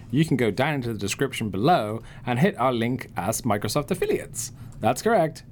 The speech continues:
We're Microsoft affiliates. So you can, uh, click that and purchase Prison Architect from there, and it will help the channel as well as you get to play an awesome game, um, which I think is, is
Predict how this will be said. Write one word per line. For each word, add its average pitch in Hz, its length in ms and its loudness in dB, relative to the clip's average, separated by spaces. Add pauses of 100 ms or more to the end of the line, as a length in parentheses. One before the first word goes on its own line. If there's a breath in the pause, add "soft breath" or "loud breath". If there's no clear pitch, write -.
We're 160 140 4
Microsoft 101 480 -2
affiliates. - 520 -2 (220 loud breath)
So 131 420 4
you 123 300 2
can, 123 400 2
uh, 110 180 4
click 202 280 2
that 117 300 0
and 110 200 0
purchase 214 380 2
Prison 104 280 0
Architect 107 480 0
from 151 380 2
there, 120 260 2
and 117 220 0
it 143 80 -2
will 160 140 2
help 165 200 0
the 165 80 -4
channel 165 420 0
as 135 160 2
well 151 300 4
as 120 160 -2
you 127 80 -2
get 131 140 0
to 139 80 -4
play 143 160 0
an 143 80 0
awesome 147 240 -2
game, 202 240 -2 (480 loud breath)
um, 107 320 2
which 117 100 0
I 117 80 4
think 117 260 0
is, 123 360 -2 (160)
is 120 340 -2